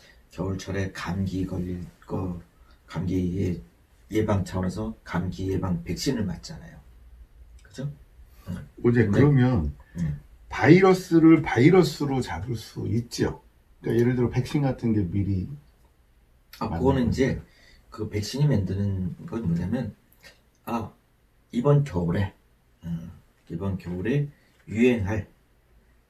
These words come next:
Speaker 1: 유행할 감기균이 뭘까?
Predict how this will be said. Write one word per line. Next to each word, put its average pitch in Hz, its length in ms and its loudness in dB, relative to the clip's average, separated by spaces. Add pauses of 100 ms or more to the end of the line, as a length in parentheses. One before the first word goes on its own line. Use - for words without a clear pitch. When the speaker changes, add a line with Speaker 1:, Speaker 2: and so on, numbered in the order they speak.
Speaker 1:
유행할 101 640 0 (600)
감기균이 98 640 -2
뭘까? 90 560 -2